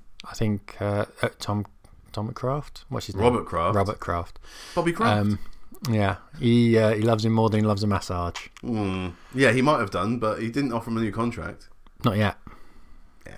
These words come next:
Speaker 1: But they're, they're on for thirteen and a half million no matter what, so might as well keep him.
Speaker 2: That's
Speaker 1: If
Speaker 2: not
Speaker 1: he,
Speaker 2: the right idea.
Speaker 1: if he leaves, they've still got to pay him thirteen and a half million, so they might as well keep him.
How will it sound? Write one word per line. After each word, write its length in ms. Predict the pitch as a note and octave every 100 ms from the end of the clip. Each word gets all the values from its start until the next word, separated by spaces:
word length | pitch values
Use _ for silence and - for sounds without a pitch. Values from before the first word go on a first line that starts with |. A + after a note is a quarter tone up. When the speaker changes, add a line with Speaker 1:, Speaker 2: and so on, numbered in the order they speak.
| -
Speaker 1:
But 360 | E3 B2+ - -
they're, 300 | C3 C3+ -
they're 180 | C3
on 120 | C3 C3
for 120 | B2
thirteen 360 | C#3 B2+ -
and 80 | A#2+
a 40 | A2+
half 180 | A#2
million 240 | C3 A#2+ A#2
no 80 | A#2
matter 200 | A#2 A2+
what, 260 | B2+ G2 -
so 100 | A2+
might 180 | A2+
as 80 | A#2
well 100 | G#2+
keep 260 | - B2 -
him. 140 | E2+ - - - - _ _ - - _ -
Speaker 2:
That's 120 | G#2+
Speaker 1:
If 40 | A#2+
Speaker 2:
not 40 |
Speaker 1:
he, 60 | -
Speaker 2:
the 20 | D#2+
right 160 | C#2+
idea. 220 | D#2+ F2+ A2 -
Speaker 1:
if 120 | -
he 140 | - F3
leaves, 520 | D3+ D3 E2+ B2 -
they've 200 | - A#2
still 240 | - D#3 C#3+
got 120 | C3
to 60 |
pay 180 | A#2 C#3+
him 100 | B2+
thirteen 340 | A2 A#2+ A2+ A#2
and 60 | G#2+
a 40 |
half 160 | A2+ G#2+
million, 260 | B2 F#2+
so 140 | - A2
they 60 |
might 140 | A#2+ A#2+
as 80 | A#2+
well 100 | A2+
keep 260 | A#2+ A#2+
him. 100 | E2